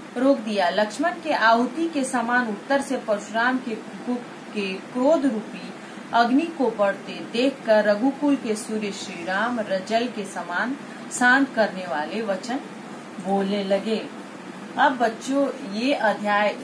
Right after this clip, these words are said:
यही समाप्त होता है। इसमें राम लक्ष्मण परशुराम संवाद में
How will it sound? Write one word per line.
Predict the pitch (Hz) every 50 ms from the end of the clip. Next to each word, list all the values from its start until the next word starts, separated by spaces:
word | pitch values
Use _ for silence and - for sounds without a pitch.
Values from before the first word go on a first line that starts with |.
| 190
यही | 196 196 190 233 269 -
समाप्त | - 233 196 185 180 175 165 - - 165
होता | 165 - 170 175 175
है। | 190 208 247 285 277 - - - - - - -
इसमें | 214 220 - 240 233 220
राम | 214 214 233 254 254
लक्ष्मण | 240 208 190 - - 226 220 233
परशुराम | 220 214 - 202 185 190 - 208 196 196 202 214 214
संवाद | 214 - 196 180 175 175 180 180 185 185 185
में | 180 180 175